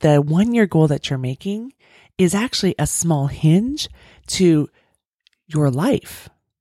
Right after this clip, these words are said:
right? All these years that we have on this planet, a year goal, while my children may think a year is forever away, I can't believe we're heading into two thousand eighteen, because I remember when the recession first started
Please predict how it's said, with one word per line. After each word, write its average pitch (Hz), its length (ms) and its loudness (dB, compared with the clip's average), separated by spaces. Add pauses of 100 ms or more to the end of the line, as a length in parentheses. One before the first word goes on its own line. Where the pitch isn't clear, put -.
(300)
right? 147 280 -6 (520)
All 214 280 2
these 214 260 0
years 180 240 2
that 165 140 -4
we 156 100 -2
have 170 680 -6 (360)
on 151 140 0
this 135 160 -2
planet, 180 500 0 (340)
a 170 100 4
year 180 340 2
goal, 175 800 0
while 160 160 0
my 151 240 -2
children 208 500 0
may 139 140 -2
think 131 260 -8
a 139 80 -4
year 147 600 0 (260)
is - 160 -6
forever 143 300 0
away, 127 640 0
I 151 80 -2
can't - 200 -4
believe 147 260 -2
we're 143 60 2
heading 135 320 0
into 123 220 0
two - 180 -2
thousand 127 340 -2
eighteen, 127 440 -4
because 127 360 -4 (460)
I 160 120 2
remember 151 600 2 (200)
when 151 160 2
the 143 80 0
recession 131 460 -4
first - 260 -6
started 143 500 -2